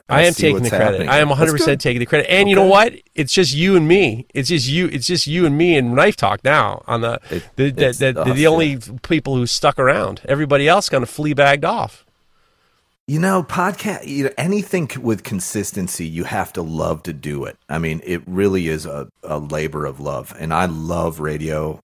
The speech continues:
Speaker 2: Uh, I think I may have told you this on the last episode I was on here with, but I had a pirate radio station when I was in my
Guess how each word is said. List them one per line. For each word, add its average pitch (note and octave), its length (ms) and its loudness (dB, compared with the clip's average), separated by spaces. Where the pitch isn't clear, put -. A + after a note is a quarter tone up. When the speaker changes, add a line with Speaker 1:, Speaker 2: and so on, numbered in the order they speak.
Speaker 2:
Uh, D2 380 -6
I - 140 0
think G#3+ 220 -8
I - 60 0
may A2+ 200 2
have E2 120 -2
told F#2+ 240 2
you D#2+ 80 -8
this D#2+ 220 -4
on E2 60 -2
the D#2 40 -4
last D2+ 400 -4
episode D#2+ 400 -6
I C#2+ 80 -2
was C#2 180 -10
on D2+ 260 -4
here C2+ 180 -8
with, C#2+ 200 -8
but D#2+ 120 -4
I F2 100 0
had A2+ 220 -2
a D#2 40 -6
pirate D#2+ 440 -4
radio D2+ 360 -4
station D#2 540 -6
when D2 140 -6
I D2 120 -4
was C#2+ 280 -6
in D2+ 100 -6
my C2+ 380 -6